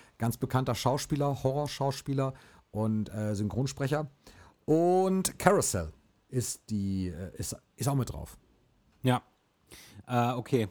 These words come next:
Speaker 2: Ja, ich, äh, hab irgendwie das nicht auf dem Schirm gehabt, aber, äh, Carousel ist auch noch ein Song, den finde ich übrigens sehr gut, fällt mir da grad ein. Ähm,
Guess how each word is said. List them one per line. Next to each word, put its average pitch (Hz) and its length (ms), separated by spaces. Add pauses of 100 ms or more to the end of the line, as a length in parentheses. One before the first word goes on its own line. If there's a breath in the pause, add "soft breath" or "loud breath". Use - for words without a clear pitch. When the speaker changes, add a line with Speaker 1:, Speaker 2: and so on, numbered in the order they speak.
(120)
Speaker 2:
Ja, 113 300
ich, - 180
äh, 110 60
hab 104 440
irgendwie 113 300
das 110 120
nicht 120 120
auf 104 80
dem 107 60
Schirm 123 240
gehabt, 110 280
aber, 123 500
äh, 127 380 (1600 soft breath)
Carousel 175 440
ist 135 120
auch 143 80
noch 139 120
ein 117 80
Song, 117 380
den 113 160
finde 117 180
ich 107 60
übrigens 117 260
sehr 117 160
gut, 113 260
fällt 113 220
mir 113 80
da 107 120
grad 101 160
ein. 113 240 (440)
Ähm, 104 420